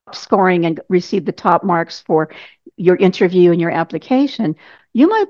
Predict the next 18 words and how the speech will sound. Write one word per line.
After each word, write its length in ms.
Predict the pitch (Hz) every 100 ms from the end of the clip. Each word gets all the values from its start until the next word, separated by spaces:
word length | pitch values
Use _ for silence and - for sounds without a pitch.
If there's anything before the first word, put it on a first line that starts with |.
| _
but 200 | 233 233
you 140 | 269
might 240 | 285 494 466
be 80 | 285
an 140 | 247
alternate, 560 | 254 294 277 190 - -
and 140 | 202
that 160 | 262 453
isn't 220 | 392 294 -
such 200 | 254 254
a 40 |
bad 360 | 185 220 202 -
thing, 260 | 294 208
because 400 | 220 247 196 185
last, 380 | 196 381 440 -
this 240 | 220 220 226
last 380 | 285 381 -
year, 420 | 277 311 202 240